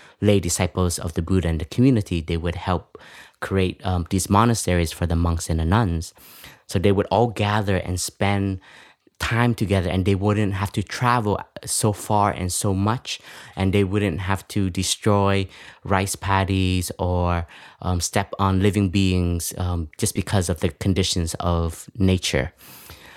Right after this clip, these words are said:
So that was the origin of the,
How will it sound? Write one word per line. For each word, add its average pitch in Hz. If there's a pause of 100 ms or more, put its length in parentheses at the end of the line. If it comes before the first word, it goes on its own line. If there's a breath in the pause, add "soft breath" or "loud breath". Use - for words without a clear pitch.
(100)
So 101 (280 loud breath)
that 123
was 143
the 107
origin 139 (100)
of 113
the, 113